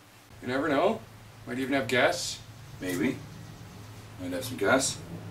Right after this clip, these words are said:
Speaker 1: All right, so friggin', uh, I'm here with Crazy Logie, and, uh, we're gonna talk about, uh, the One Pug Life fan pages on Facebook. They're all seem to be doing pretty good. There's quite a few of them. Uh,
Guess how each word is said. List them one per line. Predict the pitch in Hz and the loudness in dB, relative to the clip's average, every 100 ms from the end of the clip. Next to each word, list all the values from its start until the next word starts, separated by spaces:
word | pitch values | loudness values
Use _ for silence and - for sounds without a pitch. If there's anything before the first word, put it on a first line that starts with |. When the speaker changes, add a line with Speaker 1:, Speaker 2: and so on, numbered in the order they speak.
| - - - - - - - - - | -10 -10 -12 -12 -14 -14 -16 -4 12
Speaker 1:
All | 277 | 12
right, | 220 247 | 12 12
so | - 226 202 | 12 10 10
friggin', | - 233 220 220 214 | 12 12 12 12 12
uh, | 208 202 202 196 190 | 12 12 12 12 12
I'm | 208 | 12
here | 208 220 | 12 10
with | 196 | 10
Crazy | 214 226 180 170 | 12 12 12 10
Logie, | 185 226 233 277 247 - - - - - - - - - - | 12 12 12 10 10 4 -14 -18 -16 -16 -16 -10 -6 -4 -2
and, | 156 170 175 | 6 8 10
uh, | 175 175 190 | 12 12 12
we're | 202 | 12
gonna | 185 | 10
talk | 180 208 202 185 | 12 12 12 12
about, | 190 196 196 196 | 10 10 10 10
uh, | 185 180 | 12 12
the | 175 | 12
One | 196 185 | 10 10
Pug | 202 196 | 10 10
Life | 190 190 - | 10 10 10
fan | 202 220 220 196 | 8 10 8 8
pages | 202 226 233 196 | 8 8 8 8
on | 185 175 | 8 8
Facebook. | 208 220 214 233 285 294 - - - - - - - | 8 8 8 10 12 10 2 -6 -12 -16 -18 -16 2
They're | 147 180 | 8 12
all | 190 180 | 12 12
seem | 208 196 | 6 2
to | |
be | 175 | 4
doing | 175 190 | 6 6
pretty | 180 180 | 6 6
good. | 170 214 | 8 8
There's | 185 - | 6 6
quite | 202 180 | 8 8
a | |
few | - 202 208 | 8 6 8
of | |
them. | 233 262 202 | 10 10 10
Uh, | 165 160 | 8 6